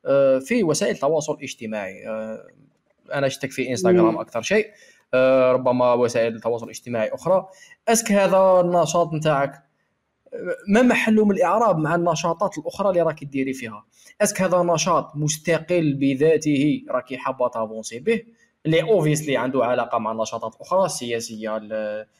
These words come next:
Speaker 1: ال-، ريادة الأعمال، إكسيتيرا. تسمى أسك هذا مستقل بذاته، ولا هذا جزء ربما، ولا أداة للأنشطة الأخرى ولا القبعات الأخرى اللي راكي ديري فيهم؟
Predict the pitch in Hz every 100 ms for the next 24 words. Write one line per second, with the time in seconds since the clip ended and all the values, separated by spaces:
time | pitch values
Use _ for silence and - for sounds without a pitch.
0 | _ 110 110 110 120 117 117 120 113 113
1 | 110 107 - 107 - 202 226 _ _ _
2 | 156 156 208 196 180 180 - 165 160 147
3 | 135 131 143 139 220 220 _ _ _ 147
4 | 170 165 160 139 175 190 - _ - 143
5 | 143 143 147 170 147 143 139 131 180 175
6 | - _ _ _ _ - 135 147 156 156
7 | 151 151 151 147 135 - 156 151 139 139
8 | 143 139 131 131 - 160 156 139 135 127
9 | 117 113 104 104